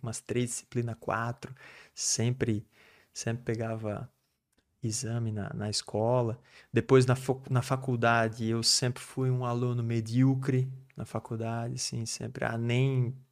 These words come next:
nem pra baixo, nem pra cima, ficava ali naquela média, né? É, tanto é que o que me motivou, cara, a ser mais engajado em estudar, em querer conhecer mais,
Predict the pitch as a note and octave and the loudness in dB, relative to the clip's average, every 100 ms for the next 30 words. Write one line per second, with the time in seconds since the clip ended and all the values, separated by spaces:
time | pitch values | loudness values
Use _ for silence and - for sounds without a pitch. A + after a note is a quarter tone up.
0 | _ _ _ _ _ - C3+ B2 A#2 A#2 | _ _ _ _ _ -8 -2 2 4 8
1 | B2 - B2 A#2+ A#2+ A2 - C#3 C#3 A#2+ | 8 6 2 2 0 -2 -4 -2 0 0
2 | B2+ - - A#2 A#2 A2+ A#2 A#2 A#2 A2+ | -2 -6 -2 0 0 0 -2 -4 -4 -4
3 | A2 A2+ A#2+ C3 B2 B2 A2+ A#2+ C3 - | -4 -2 0 0 0 -4 -6 -8 -10 -20
4 | - - - - - A2 A2 A2 A#2+ A#2 | -20 -20 -20 -20 -12 -6 -4 -4 -4 -4
5 | A#2+ A#2+ B2 C3 - C#3 C3 B2+ - - | 2 6 6 4 -4 0 0 0 -4 -16
6 | - _ C3+ C3 C3+ F3 F3+ F3+ D#3+ D#3 | -20 _ 2 2 0 2 4 4 6 4
7 | G3+ - G3 C#3+ A#2+ A#2+ - - A#2 - | 2 -2 -4 -4 -2 0 0 -4 -12 -12
8 | - _ _ _ _ - - _ A2 A2 | -18 _ _ _ _ -20 -20 _ -4 0
9 | A2 - C3+ B2 B2+ B2 C3 B2+ A#2 A2+ | 2 2 4 4 2 2 2 4 2 0
10 | A2+ B2 B2+ A#2+ A#2 - - A#2+ A2 A#2 | -2 0 0 -2 -4 -6 -8 -6 -6 -2
11 | A#2+ A#2 A#2+ A#2+ - B2 A#2 A#2 - A#2 | -2 -2 -4 -6 -2 -2 -2 -4 -4 -2
12 | A2 - - A#2 A2 B2 C3+ - - - | -2 -2 0 0 -2 -2 -4 -2 -4 -6